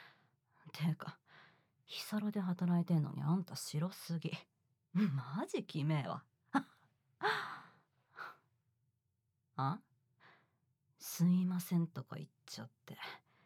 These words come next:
カツアゲじゃねえっての。てかさ、マジでビビってんの？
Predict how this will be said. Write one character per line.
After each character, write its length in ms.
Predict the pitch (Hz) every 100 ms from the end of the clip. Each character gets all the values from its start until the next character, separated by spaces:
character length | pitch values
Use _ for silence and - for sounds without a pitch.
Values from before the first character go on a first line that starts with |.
| _ -
カ 280 | 185 175 -
ツ 220 | - 233
ア 80 | 262
ゲ 120 | 262
じ 80 | 247
ゃ 60 |
ね 200 | 160 208 147
え 40 |
っ 40 |
て 300 | 170 - 135
の。 360 | 143 143 156 139 _ _ _ - - - - _ _ -
て 280 | - 208 175
か 180 | 143 143
さ、 260 | 143 104 - - _ _ -
マ 300 | 160 175 180
ジ 120 | 571
で 100 | 330
ビ 120 | 151 135
ビ 100 | 147
っ 40 |
て 120 | -
ん 80 | 117
の？ 240 | 104 165